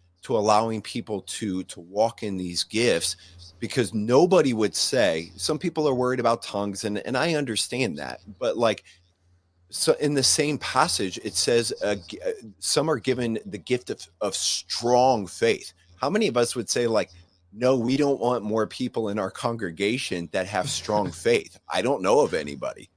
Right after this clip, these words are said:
Speaker 1: Like,
Speaker 2: Right.
Speaker 1: so how, P-, P D, how do we find that balance? I mean, you know,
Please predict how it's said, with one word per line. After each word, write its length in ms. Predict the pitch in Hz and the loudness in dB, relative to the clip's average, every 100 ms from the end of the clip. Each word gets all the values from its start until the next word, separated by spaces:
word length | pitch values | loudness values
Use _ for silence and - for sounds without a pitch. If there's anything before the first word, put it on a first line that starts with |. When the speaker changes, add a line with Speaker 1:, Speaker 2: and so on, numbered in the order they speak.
| _ - | _ 0
Speaker 1:
Like, 300 | 107 - - - | 2 2 -4 -16
Speaker 2:
Right. 220 | 117 101 | -12 -2
Speaker 1:
so 140 | 160 147 | 4 6
how, 260 | 180 208 - - _ _ - | 6 4 0 -16 _ _ -10
P-, 280 | - 180 131 | -6 -4 -6
P 260 | - - 196 | -6 -4 0
D, 80 | |
how 180 | 180 180 | 4 4
do 80 | 208 | 4
we 180 | 202 175 | 2 -4
find 440 | - 123 170 127 | 0 4 4 2
that 220 | 80 - | 0 -4
balance? 480 | - 82 69 60 - | -2 -2 -2 -6 -2
I 60 | 120 | 0
mean, 280 | 123 123 - | 0 -2 -6
you 160 | 120 | -2
know, 240 | 117 110 | 0 0